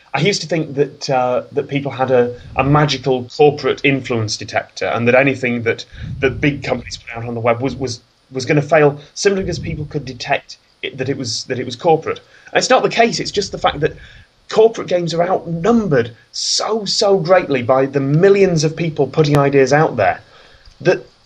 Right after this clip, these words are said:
the odds are that the million pound games are gonna fail just as much as the ten pound ones. <laughs> So the,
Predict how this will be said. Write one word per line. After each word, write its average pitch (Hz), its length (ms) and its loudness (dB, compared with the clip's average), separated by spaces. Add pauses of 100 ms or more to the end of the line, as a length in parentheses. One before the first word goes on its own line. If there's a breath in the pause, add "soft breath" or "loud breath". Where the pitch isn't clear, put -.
(100)
the 160 160 2
odds 185 240 4
are 156 380 4 (360)
that 143 100 -8
the 143 80 -2
million 156 280 2
pound 131 240 -6
games 120 220 -4
are 117 40 -8
gonna 117 140 -6
fail 117 240 -2
just 117 240 -8
as 110 80 -10
much 107 240 -10
as - 60 -14
the - 80 -16
ten 98 200 -8
pound 92 260 -12
ones. 87 320 -12
<laughs> - 40 -16 (920 soft breath)
So 180 240 2
the, 185 240 0